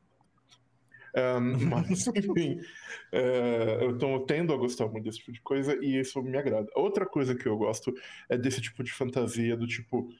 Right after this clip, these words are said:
ah, é uma cidade, mas como é que funciona se metade da cidade é undead, se alimenta de pessoas vivas e tem que, como é que você lida com isso? Como é que você lida com uma nação de pessoas, é, é, majoritariamente undead, de certa forma? Como é que você lida com o dia a dia?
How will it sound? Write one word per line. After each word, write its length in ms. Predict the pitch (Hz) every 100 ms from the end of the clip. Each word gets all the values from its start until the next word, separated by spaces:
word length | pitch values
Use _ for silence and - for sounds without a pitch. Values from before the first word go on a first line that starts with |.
| - - -
ah, 120 | 339
é 80 | 190
uma 160 | 233 -
cidade, 680 | 339 208 190 151 113 104 - _ -
mas 140 | 294
como 200 | - 539
é 40 | - -
que 60 | -
funciona 580 | - 392 - 240 185 160
se 140 | 170
metade 280 | 156 160 147
da 60 | 143
cidade 340 | - 139 127
é 40 | 131
undead, 360 | - 127 127
se 100 | -
alimenta 300 | 120 120 120 -
de 100 | -
pessoas 460 | 131 - 120 107
vivas 420 | 107 127 123 123 113
e 40 |
tem 200 | - 123
que, 100 | 123
como 380 | - - - 370
é 20 |
que 80 | 370
você 120 | 320
lida 320 | 190 156 139
com 200 | 135 139
isso? 140 | 123 123
Como 60 | 190
é 20 |
que 60 |
você 60 | 226
lida 120 | 196
com 60 | 190
uma 100 | 165
nação 540 | 165 147 - - 131 127
de 80 | -
pessoas, 640 | 123 123 120 113 113 - - - - _ _ _ _ _ _ _ _ _
é, 400 | 139 135 127 120
é, 460 | 113 120 - - 139
majoritariamente 840 | 131 120 139 135 139 123 120 123 135
undead, 300 | 117 113 120
de 60 |
certa 300 | - 127 123
forma? 280 | 113 127 120
Como 100 | 123
é 40 | 196
que 60 | -
você 120 | 175
lida 340 | 131 165 139
com 180 | 143 135
o 40 | 120
dia 180 | 127
a 40 | 123
dia? 540 | 107 104 120 147 131